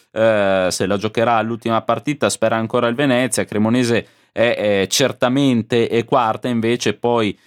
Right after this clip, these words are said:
oltre a Catanzaro, Palermo, Sampdoria, Brescia si giocano gli ultimi, eh, posti, anche se di fatto, eh, poi i, i, quelle squadre saranno quelle, rimarranno quelle per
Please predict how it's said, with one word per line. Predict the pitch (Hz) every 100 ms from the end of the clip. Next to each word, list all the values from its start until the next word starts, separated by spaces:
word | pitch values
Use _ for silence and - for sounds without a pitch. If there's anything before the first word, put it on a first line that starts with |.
| _ -
oltre | 104 110 -
a | 104
Catanzaro, | 117 147 135 113 104 104 107
Palermo, | 117 117 113 110
Sampdoria, | 104 113 110 123 120
Brescia | 117 113 117 - 98
si | - 104
giocano | 113 117 110 110
gli | 117
ultimi, | 117 - 120 117 -
eh, | 104 117
posti, | 120 98 92 - 107 92 _ -
anche | 123 113 127
se | - 120
di | 139
fatto, | - 101 95 - 107 -
eh, | 95 95 -
poi | 123 117 - _
i, | - 90 95 85 82 98 104 98
i, | 87
quelle | - 143 143 123 -
squadre | - - 127 117 107 117 117
saranno | - - - 110 120 127 113
quelle, | - 120 113 104
rimarranno | 104 107 104 113 131
quelle | - 95 101 98
per | 104 104 104